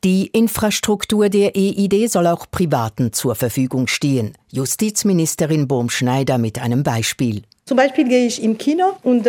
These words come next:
Speaker 2: ich kann nur meine E-I-D zeigen. Ich brauche nicht zu sagen, wie alt ich bin und so. Und dann, wenn der Kino das kann lesen, ist es okay. Das muss immer beidseitig gemacht werden.
Speaker 1: Neben der Alterskontrolle könnten so auch Diplome von Hochschulen oder Mitgliederausweise digital nachgewiesen werden.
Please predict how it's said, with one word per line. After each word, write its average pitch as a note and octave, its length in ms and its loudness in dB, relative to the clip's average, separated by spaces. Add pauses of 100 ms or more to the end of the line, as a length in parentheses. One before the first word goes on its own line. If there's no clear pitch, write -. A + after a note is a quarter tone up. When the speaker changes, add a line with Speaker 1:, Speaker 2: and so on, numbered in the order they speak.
Speaker 2:
ich G#3+ 140 -8
kann A3+ 200 0
nur A#3 140 2
meine G#3 260 -2
E-I-D A3+ 560 -2
zeigen. B3+ 380 0
Ich C#4 120 -4
brauche F#3 220 -4
nicht F#3+ 160 -4
zu - 40 -6
sagen, F#3+ 220 0
wie F#3+ 100 -2
alt F#3 200 -6
ich F#3+ 100 -14
bin G#3+ 140 0
und G3+ 120 -4
so. C4+ 180 2 (280)
Und A3+ 200 0
dann, B3+ 240 2 (180)
wenn A3 220 0
der A3 80 2
Kino D4 340 2
das G#3+ 240 0
kann F#3+ 140 -4
lesen, B3+ 260 0
ist C4+ 180 -2
es A#3+ 220 -4
okay. - 300 -4 (280)
Das G#3 160 -4
muss B3+ 160 0
immer C4 260 0
beidseitig A#3 720 -2
gemacht F#3 360 -6
werden. - 360 -8 (640)
Speaker 1:
Neben G3+ 360 2
der F#3+ 280 2
Alterskontrolle G#3 920 0
könnten G3+ 420 0
so F#3+ 220 2
auch F#3 280 -2
Diplome F3 520 0
von E3+ 240 0
Hochschulen F3+ 600 0
oder E3+ 320 0
Mitgliederausweise B2 1300 -2
digital B2+ 500 -2
nachgewiesen B2+ 720 -2
werden. C3+ 360 -2